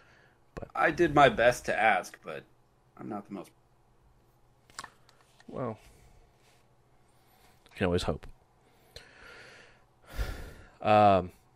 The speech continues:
Speaker 1: so are they trying to get sort of some sort of data?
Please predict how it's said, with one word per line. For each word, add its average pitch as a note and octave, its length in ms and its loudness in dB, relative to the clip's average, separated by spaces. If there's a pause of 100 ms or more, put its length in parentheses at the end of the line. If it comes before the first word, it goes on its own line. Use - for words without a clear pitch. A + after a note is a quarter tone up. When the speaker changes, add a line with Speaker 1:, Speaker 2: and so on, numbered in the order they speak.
(120)
Speaker 1:
so G#2 140 2
are G#2+ 80 6
they G#2+ 120 6
trying G#2+ 280 4
to G2+ 200 2
get G2 200 2
sort G2 180 4
of F2+ 80 2
some G2+ 140 -4
sort F#2 160 0
of F#2 80 0
data? C#3 400 10